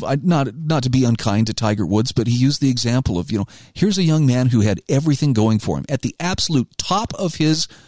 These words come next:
profession, being a professional golfer, married to a beautiful supermodel.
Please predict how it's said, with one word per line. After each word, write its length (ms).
profession, 680
being 180
a 60
professional 480
golfer, 400
married 380
to 180
a 60
beautiful 460
supermodel. 880